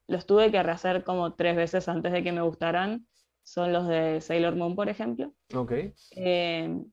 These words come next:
Speaker 1: pero desde que sé hacer vestidos, eh, porque hice el curso de alta costura y estuve tres años aprendiendo a coser como la gente, como corresponde finalmente, Daniela,
Speaker 2: Ok.
Speaker 1: al fin, muy bien.
Speaker 2: <laughs>
Speaker 1: Eh,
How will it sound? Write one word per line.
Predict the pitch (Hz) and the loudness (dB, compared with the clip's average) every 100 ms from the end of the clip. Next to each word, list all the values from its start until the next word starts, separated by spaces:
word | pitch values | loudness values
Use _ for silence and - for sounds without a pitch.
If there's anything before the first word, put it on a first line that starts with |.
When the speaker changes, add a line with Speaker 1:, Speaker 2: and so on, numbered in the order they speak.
| _ - | _ 0
Speaker 1:
pero | 185 185 | 4 6
desde | 190 190 | 6 4
que | 185 185 | 2 -2
sé | - | 0
hacer | 226 - 226 | -2 0 0
vestidos, | 226 208 - 196 208 214 214 - - _ - | 0 -2 2 4 4 2 -2 -12 -20 _ -4
eh, | 170 160 | -2 -2
porque | - - - - - _ | -4 -6 -6 -8 -16 _
hice | - 170 185 175 165 | -4 -2 0 0 2
el | 165 | 0
curso | 175 160 185 | 0 0 2
de | 175 | 2
alta | 175 175 | 2 0
costura | 170 - 170 185 190 196 190 | -2 -2 2 2 4 2 0
y | 170 165 | -2 -2
estuve | 165 175 175 | 2 2 4
tres | 180 185 | 2 0
años | 185 202 208 | 0 -2 -2
aprendiendo | 208 208 214 208 208 214 | -4 -2 -2 -2 -2 0
a | |
coser | 196 - 214 | -2 -2 -4
como | 262 269 | -2 -2
la | 262 240 | -2 -2
gente, | 233 233 233 | -4 -4 -4
como | 196 202 | -2 -2
corresponde | 196 190 190 214 208 202 | 0 -2 -2 -2 -2 -2
finalmente, | 175 165 185 262 240 | -4 -2 0 2 2
Daniela, | 226 214 208 214 | 4 2 2 2
Speaker 2:
Ok. | |
Speaker 1:
al | 208 | 0
fin, | 208 240 220 220 220 | -2 -2 -2 -4 0
muy | 185 | 2
bien. | 233 190 190 | 4 4 2
Speaker 2:
<laughs> | 190 185 - - | 2 0 -4 -2
Speaker 1:
Eh, | 202 196 190 185 185 | 2 4 4 0 -4